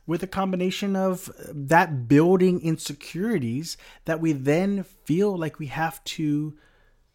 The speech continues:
you know, overcome by just dominating someone else, be it that, be it a, a partner or a friend or whomever. So, you know,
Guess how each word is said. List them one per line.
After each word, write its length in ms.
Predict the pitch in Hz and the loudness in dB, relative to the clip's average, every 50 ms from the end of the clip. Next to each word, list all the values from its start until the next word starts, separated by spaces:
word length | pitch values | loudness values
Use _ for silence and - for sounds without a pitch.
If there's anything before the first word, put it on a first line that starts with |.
| _ _ _ _ _ _ - - 127 127 120 _ - | _ _ _ _ _ _ -14 -8 -8 -8 -8 _ -10
you 100 | - 156 | -6 -4
know, 260 | 147 143 127 123 - - _ _ | -2 -2 -2 -4 -6 -12 _ _
overcome 680 | - 165 170 160 165 147 - - 196 208 214 208 196 185 | 0 2 2 2 0 -2 -2 0 0 2 2 2 0 0
by 320 | - 165 151 151 147 139 - _ _ _ _ _ _ - | 0 2 2 2 2 -2 -6 _ _ _ _ _ _ -6
just 340 | - 151 135 - - _ | -2 -2 -2 -2 -4 _
dominating 680 | - 139 135 156 170 175 175 170 165 165 165 170 170 165 | 4 4 6 6 6 4 4 2 4 4 4 2 2 0
someone 380 | - - - 156 151 156 151 156 | -2 -2 -2 0 0 2 0 0
else, 500 | 180 196 175 - - - - - - - - - - - - - _ _ - - | 0 -2 -6 -8 -10 -8 -8 -8 -8 -10 -14 -20 -20 -20 -20 -20 _ _ -10 -2
be 140 | - 139 143 | 0 2 2
it 100 | 143 143 | 2 2
that, 260 | 156 147 139 127 135 | 0 -2 -2 -2 -2
be 120 | 135 147 | 0 0
it 80 | 147 139 | 2 2
a, 360 | 131 127 131 131 127 127 123 | 2 0 0 0 -2 -2 -2
a 40 | 123 | -2
partner 500 | - - 160 180 180 185 202 208 202 190 | 2 4 4 4 4 2 -2 -2 0 0
or 140 | 165 131 123 | 0 0 0
a 40 | 120 | -2
friend 480 | - - 143 147 151 170 180 185 180 | -4 -2 0 0 2 2 0 0 0
or 140 | 165 147 131 | 0 0 0
whomever. 500 | 135 151 151 147 160 190 185 - - - | 0 0 0 0 0 0 -2 -6 -10 -10
So, 340 | - - - 170 160 151 147 - - - - - - - - - _ _ _ _ _ - | -8 -2 0 2 2 2 2 -2 -6 -18 -20 -20 -20 -20 -20 -20 _ _ _ _ _ 0
you 120 | 165 170 | 2 4
know, 300 | 160 143 143 151 156 156 | 4 4 2 2 -2 -6